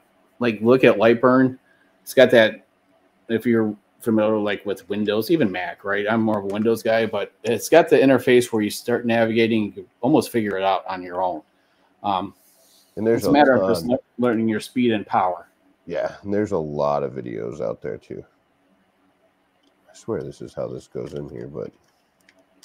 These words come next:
Speaker 2: this is, uh, I'm trying to put the pulley back in the th-,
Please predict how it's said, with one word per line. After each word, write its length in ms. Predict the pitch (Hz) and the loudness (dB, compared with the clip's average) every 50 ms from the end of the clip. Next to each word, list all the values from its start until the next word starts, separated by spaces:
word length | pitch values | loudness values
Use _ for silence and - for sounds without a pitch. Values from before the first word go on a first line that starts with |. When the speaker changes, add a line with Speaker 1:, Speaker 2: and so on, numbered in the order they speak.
| _ _ _ _ _ _ _ _ _ _ _ _ _ _ _ _ _ _ _ _ _ _ | _ _ _ _ _ _ _ _ _ _ _ _ _ _ _ _ _ _ _ _ _ _
Speaker 2:
this 240 | - 101 - - - | -10 -10 -10 -12 -20
is, 220 | - - - - - | -20 -20 -20 -12 -6
uh, 220 | - 73 69 71 60 | -6 -4 -4 -4 -6
I'm 60 | - | -8
trying 220 | - - 110 107 | -6 -4 -2 -2
to 80 | 107 - | -2 -4
put 260 | - - 95 - - | -4 -6 -8 -6 -6
the 200 | - 76 73 - | -6 -4 -4 -6
pulley 340 | - - 98 92 85 78 71 | -6 -4 -2 -2 -2 -2 -4
back 300 | 64 73 71 69 - - | -4 -4 -6 -6 -6 -8
in 120 | 80 71 69 | -8 -8 -8
the 100 | 65 64 | -8 -10
th-, 120 | - - | -12 -14